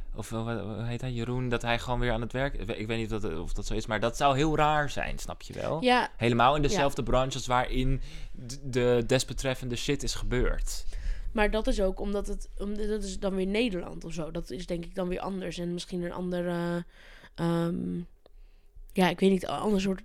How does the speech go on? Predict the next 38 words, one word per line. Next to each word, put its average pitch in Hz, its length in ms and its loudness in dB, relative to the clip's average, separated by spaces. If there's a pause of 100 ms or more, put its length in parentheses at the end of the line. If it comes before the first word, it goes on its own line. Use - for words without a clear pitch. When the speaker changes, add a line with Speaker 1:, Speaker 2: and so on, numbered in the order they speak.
Speaker 1:
Ja, 127 320 4
<laughs> 110 60 0
ik - 20 2
moet 127 200 4
ook 117 80 2
lachen, 123 240 8
omdat 113 140 4
ik - 80 0
ook 120 140 4
denk, 113 140 2
ja, 113 100 4
Yvonne 117 300 -2
Koolweijer, 120 680 6
die 135 140 6
is - 80 0
ook 123 160 4
al 135 60 2
zes - 340 2
keer 127 160 0
natuurlijk 123 320 0
voor 123 100 0
de 117 60 6
rechter 113 340 2
gesleept 107 520 2 (340)
door 131 140 6
de 123 100 6
Speaker 2:
Maar 190 180 4
zij 196 120 10
Speaker 1:
Hazes 233 140 10
Speaker 2:
wint 277 140 12
Speaker 1:
familie. 196 240 10
Speaker 2:
elke 190 240 6
keer. 175 480 4
Speaker 1:
Nou, 110 360 10
niet 147 180 4
bij 117 160 10
de 117 60 8
kroket. 151 460 6